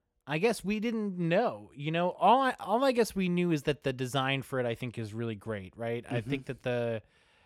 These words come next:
Speaker 1: the brushed metal look of it,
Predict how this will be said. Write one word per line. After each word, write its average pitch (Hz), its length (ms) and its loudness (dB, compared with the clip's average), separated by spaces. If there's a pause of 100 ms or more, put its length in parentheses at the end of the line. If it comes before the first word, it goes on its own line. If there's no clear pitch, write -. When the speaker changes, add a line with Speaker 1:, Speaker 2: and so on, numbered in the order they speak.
(760)
Speaker 1:
the 139 120 -6
brushed 147 760 0 (680)
metal 143 500 4
look 143 260 0
of 139 160 -2
it, 139 240 2